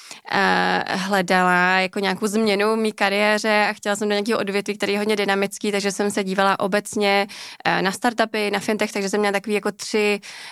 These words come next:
eh, směry, které mě zajímaly. Krypto byl jeden z nich a pak už to spíš bylo o tom nějakém osobním setkání, o tom, že už to je pak intuice. Jsem se setkala s Danem Houškou, founderem Confirma a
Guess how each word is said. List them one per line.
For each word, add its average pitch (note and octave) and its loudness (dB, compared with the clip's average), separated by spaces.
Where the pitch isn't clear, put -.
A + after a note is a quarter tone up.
eh, G3 2
směry, G#3+ 0
které G3+ 0
mě G#3+ 2
zajímaly. G3+ 2
Krypto G3+ -4
byl G3+ 0
jeden G3+ 2
z G3+ -2
nich F#3+ 2
a G3 2
pak F#3+ -4
už G3+ -6
to G#3 -2
spíš - -6
bylo G3 2
o G3 -4
tom G3 0
nějakém F#3+ 0
osobním G3+ -2
setkání, G3 0
o F#3+ -2
tom, G3+ 0
že F#3+ -2
už F#3+ -6
to - -2
je G3 2
pak G3+ -2
intuice. G3 -2
Jsem G3 -2
se - -10
setkala G3 -4
s - -6
Danem F#3 2
Houškou, G3+ -2
founderem F#3+ 0
Confirma F#3+ 0
a - 0